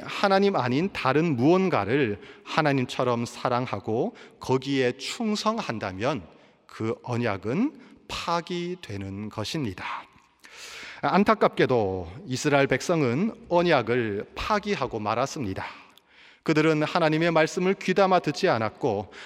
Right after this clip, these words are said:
하나님의 명령에 불순종했고 하나님 아닌 것을 하나님처럼 사랑하며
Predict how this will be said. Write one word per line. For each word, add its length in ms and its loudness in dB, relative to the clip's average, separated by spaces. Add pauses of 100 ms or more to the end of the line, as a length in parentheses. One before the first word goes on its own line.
(120)
하나님의 460 4
명령에 560 4
불순종했고 1120 -2 (360)
하나님 600 0 (120)
아닌 440 -2
것을 480 0 (300)
하나님처럼 880 0
사랑하며 880 0